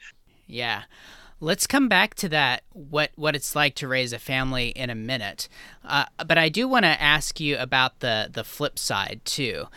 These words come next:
It sounds like there are many great things about Fort Wayne, which is fantastic. But with any place, there are challenges. What are some of the challenges about being in Fort Wayne?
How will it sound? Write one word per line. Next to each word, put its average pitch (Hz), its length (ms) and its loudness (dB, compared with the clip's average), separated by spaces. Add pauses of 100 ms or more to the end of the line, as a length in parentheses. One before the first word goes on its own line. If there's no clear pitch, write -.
(220)
It - 160 -4
sounds 156 320 2
like 131 160 0
there 113 200 0
are 104 40 -4
many 123 320 -2
great 120 460 -4
things 123 340 -6
about 107 280 -4
Fort 120 220 -8
Wayne, 117 240 -6
which - 200 -12
is - 80 -6
fantastic. 127 800 0
But 131 180 -4 (220)
with 190 100 -2
any 269 220 2
place, - 320 -4
there 110 140 -2
are 101 40 -4
challenges. 131 720 -4
What 170 120 4
are 214 80 4
some 208 220 0
of 180 80 -2
the 143 400 4 (280)
challenges 143 500 -2
about 101 260 -4
being - 200 -6
in 71 100 -12
Fort - 300 -14
Wayne? - 220 -14